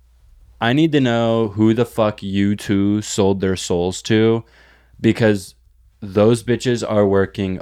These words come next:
overtime to keep them relevant. Like, I don't think I've ever heard a U two song in my entire life, but somehow they are the most relevant and important musicians of our lifetime, and I've never heard a fucking song by them.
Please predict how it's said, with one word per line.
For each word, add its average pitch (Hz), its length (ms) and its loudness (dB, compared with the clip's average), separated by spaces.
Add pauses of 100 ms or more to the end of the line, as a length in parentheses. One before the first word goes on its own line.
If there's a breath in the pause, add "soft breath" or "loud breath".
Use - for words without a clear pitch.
(140)
overtime 104 840 0
to 104 200 -2
keep 101 320 -2
them 101 240 0
relevant. 95 640 -2
Like, 98 340 0
I 104 160 0
don't 135 180 -2
think 139 180 -2
I've 123 140 2
ever 98 260 -4
heard 101 200 -2
a 98 60 0
U 92 200 -4
two 98 200 -2
song 98 300 -2
in 98 80 -2
my 95 120 -2
entire 95 340 0
life, 95 280 -2
but 110 160 -2
somehow 98 920 0 (340 loud breath)
they 107 160 2
are 107 100 4
the 101 220 0
most 101 300 -2
relevant 98 540 -2
and 101 140 -4
important 98 600 -2
musicians 98 640 -2 (1000 loud breath)
of 98 160 2
our 101 140 4
lifetime, 117 640 -2
and 104 80 -2
I've 98 100 -4
never 98 240 -2
heard 98 160 0
a 95 40 -2
fucking 95 260 -2
song 92 200 -4
by 107 140 2
them. 117 240 0